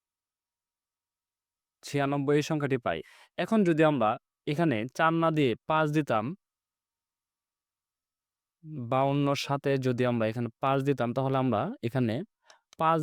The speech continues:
দিয়ে যদি এই বাউন্ন কে আমরা গুণ করতাম, পাঁচশো পঁচিশকে যদি গুণ করতাম, ছাব্বিশশো পঁচিশ। তাহলে দেখো, এই চব্বিশশো থেকে এই ছাব্বিশশো সংখ্যাটি অনেক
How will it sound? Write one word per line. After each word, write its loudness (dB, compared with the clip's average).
দিয়ে 4
যদি 2
এই 0
বাউন্ন 2
কে -2
আমরা 2
গুণ 4
করতাম, 0
পাঁচশো -2
পঁচিশকে -2
যদি 2
গুণ 2
করতাম, -2
ছাব্বিশশো -2
পঁচিশ। -2
তাহলে 4
দেখো, 0
এই 2
চব্বিশশো 4
থেকে 0
এই -2
ছাব্বিশশো -2
সংখ্যাটি -2
অনেক -2